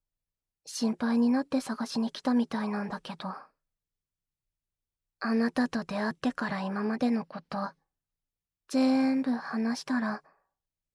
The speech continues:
相当ショック受けてた。うーん。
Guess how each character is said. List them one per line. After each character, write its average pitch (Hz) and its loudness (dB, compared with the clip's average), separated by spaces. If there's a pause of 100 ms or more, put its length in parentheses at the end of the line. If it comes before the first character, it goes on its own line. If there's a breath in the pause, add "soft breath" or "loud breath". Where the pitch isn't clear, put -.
(540)
相 285 4
当 277 -2
シ 294 0
ョ 277 -2
ッ - -8
ク 269 0
受 262 0
け - -6
て 233 -4
た。 - -6 (2000)
う 247 0
ー 247 4
ん。 262 4